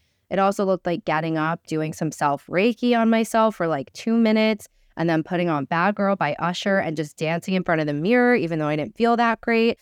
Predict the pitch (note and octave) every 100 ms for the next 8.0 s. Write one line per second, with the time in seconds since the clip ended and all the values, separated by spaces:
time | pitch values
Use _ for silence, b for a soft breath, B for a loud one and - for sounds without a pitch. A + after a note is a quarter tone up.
0 | b b E3+ D#3+ D#3+ - F#3 G3 F3 F#3+
1 | F#3 E3 - F3+ - D#3+ - F#3 G3+ F3
2 | F#3+ - G4 E4+ E4+ F4 F#4+ A#4+ C4 -
3 | G3 F3+ F#3+ F#3 D4+ B4 G3+ C#3 - F3+
4 | G3+ G#3+ D#4+ B B B G#3 - G#3+ G#3
5 | G#3 - F3+ F#3+ G3+ G3 E3 E3 F#3 F#3+
6 | G3 F3 E3+ D#3+ D#3+ - D#3 E3 F#3+ -
7 | E3 D#3+ D#3 D#3 - E3+ E3 E3 D#3+